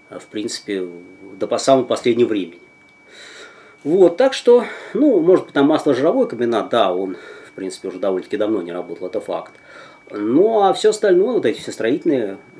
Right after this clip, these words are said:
предприятия, они активно работали, потому что вы же прекрасно видите, что у нас, э, и в Москве большие стройки, и в, э, Подмосковье, не только что в Москве ограничивается, и в других регионах и так далее, поэтому, э, все это работало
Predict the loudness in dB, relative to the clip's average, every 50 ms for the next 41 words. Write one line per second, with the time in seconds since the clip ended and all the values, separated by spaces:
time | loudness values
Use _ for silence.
0 | -20 -16 -14 -14 -12 -8 -6 -4 -4 -4 -6 -6 -6 -6 -6 -6 -6 -6 -4 -4
1 | -2 0 0 -2 -2 0 -2 -2 -2 -2 -4 -6 -6 -8 -12 -10 -8 -8 -8 -8
2 | -8 -10 -10 -10 -12 -12 -16 -14 -8 -6 -6 -6 -6 -8 -6 -4 -4 -4 -4 -6
3 | -12 -12 -12 -16 -16 -14 -14 -14 -14 -14 -14 -16 -18 -20 -20 -20 -20 -18 -18 -20
4 | -20 -18 -16 -14 -12 -12 -12 -12 -6 0 2 2 2 2 -2 -6 -8 -4 -4 -4
5 | -4 -2 -4 -6 -6 -4 -4 -4 0 0 0 -2 -2 -6 -8 -8 -8 -8 -12 -14
6 | -14 -16 -16 -16 -16 -16 -16 -16 -16 -14 -14 -14 -14 -16 -16 -18 -18 -18 -16 -14
7 | -10 -10 -8 -10 -8 -4 0 2 4 4 2 0 -2 -4 -6 -6 -4 -6 -4 -4
8 | -4 -4 -4 -4 -4 -4 -4 -4 -6 -6 -8 -10 -10 -14 -14 -16 -16 -20 -20 -20
9 | -20 -20 -20 -20 -20 -12 -6 -6 -6 -4 -6 -6 0 2 2 2 2 0 0 0
10 | 0 0 0 0 -2 -4 -6 -10 -10 -10 -10 -6 -2 0 0 2 2 0 -2 -4
11 | -6 -6 -6 -6 -8 -10 -10 -10 -12 -14 _ -20 -20 -20 -20 -20 -20 -20 -20 -20
12 | -20 -20 -20 -20 -20 -20 _ _ -16 -10 -6 -4 -4 -4 0 4 4 4 4 4
13 | 2 2 2 4 2 0 2 2 2 2 2 0 -2